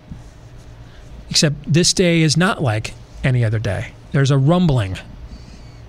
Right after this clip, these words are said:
coming from over the hill. And you see these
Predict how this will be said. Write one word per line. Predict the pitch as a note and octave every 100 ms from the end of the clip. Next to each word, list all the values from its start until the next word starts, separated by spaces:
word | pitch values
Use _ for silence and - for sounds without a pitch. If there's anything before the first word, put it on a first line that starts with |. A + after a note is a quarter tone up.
| - -
coming | D#3 C#3
from | C3+ C#3
over | C3 C3
the | A#2+
hill. | A2+ B2+ G#2+ G2+ - - - - - - - - - - - - - - - - - - - - -
And | C3+ C3+
you | D3
see | - E3+ D#3+
these | C#3+ C#3+ C#3 C#3 C3